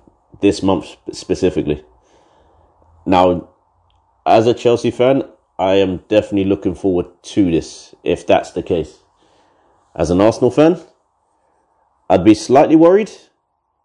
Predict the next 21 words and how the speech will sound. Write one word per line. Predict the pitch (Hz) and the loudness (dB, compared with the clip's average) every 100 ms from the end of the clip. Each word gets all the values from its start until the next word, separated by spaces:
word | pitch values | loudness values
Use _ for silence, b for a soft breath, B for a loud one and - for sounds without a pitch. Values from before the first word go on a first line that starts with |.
| - | -12
because | 101 113 | -4 0
it | 104 - | 0 2
may | 110 123 117 | 2 2 2
mean | 120 120 | 0 0
that | 110 104 | 0 0
we're | 98 | -2
going | 101 104 98 | 0 0 0
in | 95 | -2
as | 92 90 | -4 -6
second | - 95 - 95 | -6 -4 -4 -4
favourites | 104 98 87 - | 0 0 -2 -6
again | - 78 65 113 123 131 - _ _ _ _ _ - | -8 -6 0 2 2 -4 -10 _ _ _ _ _ -8
for | 98 | -4
the | 92 | -4
second | - 95 - 90 | -2 -2 -2 -2
time | 101 92 | 0 0
in | 87 | -2
a | |
row | 87 104 123 - _ _ _ _ _ _ _ | 0 2 0 -6 _ _ _ _ _ _ _
against | - 87 92 - | -6 -4 -6 2
Chelsea. | 107 113 143 139 | 2 2 -2 -4